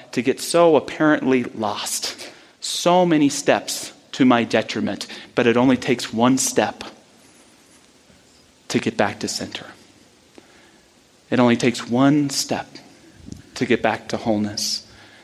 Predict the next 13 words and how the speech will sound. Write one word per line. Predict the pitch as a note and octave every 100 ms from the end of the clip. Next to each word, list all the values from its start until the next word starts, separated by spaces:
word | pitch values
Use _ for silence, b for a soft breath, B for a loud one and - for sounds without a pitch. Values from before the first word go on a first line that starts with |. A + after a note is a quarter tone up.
| B
It | C#3
only | C3 C3
takes | B2+ C#3 -
one | A#2 C3 D#3 E3+
step | - - - E3+ A2+ - - - - _ _ _ _ _ _ _ b b b _ _ _ _ _ _ _ _ _ _
to | - A#2+
retrieve | A2 - D#3 C3+ G#2 F#2+ - -
that | A#2 A2+
truth | - B2 A#2+
of | -
who | - C3+
you | C3+ B2 A#2+
are. | G#2 G2+ - -